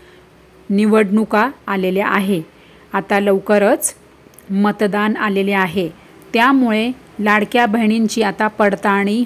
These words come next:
होणार नाही. आतापर्यंत तुम्हाला माहीत आहे का, जून महिन्यामध्ये जवळजवळ नऊ लाख बहिणी या अपात्र ठरलेल्या आहेत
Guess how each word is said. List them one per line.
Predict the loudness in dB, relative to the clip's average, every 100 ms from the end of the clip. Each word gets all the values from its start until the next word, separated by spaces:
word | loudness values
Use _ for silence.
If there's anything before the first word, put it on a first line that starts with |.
| -2
होणार | -2 0 0 -4 -6
नाही. | -2 -2 0 -2 -2 -8 -20 -20 -16 -4
आतापर्यंत | -2 2 0 2 0 -2 0 0 0 -4 -14 -20 -12 -2
तुम्हाला | 0 2 0
माहीत | 0 0 0
आहे | 2 2
का, | 2 0 -2 -6 -20 -18 -10
जून | -4 0 2 4
महिन्यामध्ये | 4 2 2 0 0 0 -2 -2 -8 -20 -20 -12
जवळजवळ | -4 -2 0 0 0 2 2 2 0 -2 -8 -4
नऊ | 0 2 2
लाख | 2 2 0 -2 -2
बहिणी | 0 2 2 0
या | -2 -4 -6
अपात्र | -6 -4 -4 -4 -6
ठरलेल्या | -6 -4 -2 -2 -2 -2
आहेत | -2 -2 -6